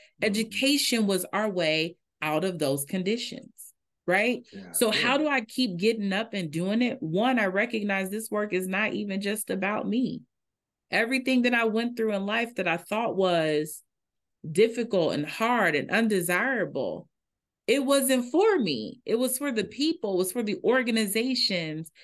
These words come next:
Speaker 2: that needed to hear these stories. That's what keeps me going. What keeps me going is when I go into an organization that is like,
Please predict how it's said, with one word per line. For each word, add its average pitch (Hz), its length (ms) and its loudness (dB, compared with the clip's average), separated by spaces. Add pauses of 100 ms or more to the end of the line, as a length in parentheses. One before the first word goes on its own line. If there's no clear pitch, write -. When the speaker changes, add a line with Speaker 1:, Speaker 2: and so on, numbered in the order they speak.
(180)
Speaker 2:
that 196 140 2
needed 226 440 2
to 196 180 0
hear 185 720 -2 (280)
these 190 280 2
stories. 165 720 -2 (180)
That's 247 400 0
what 233 140 -4
keeps 233 280 0
me 190 140 -2
going. 170 560 -2 (120)
What 185 140 2
keeps 269 220 0
me 220 120 2
going 254 320 2
is 202 100 -2
when 196 100 -2
I 175 80 0
go 208 180 -2
into 247 220 0
an 202 80 -2
organization 190 960 -2 (220)
that 185 160 4
is 180 160 2
like, 160 520 2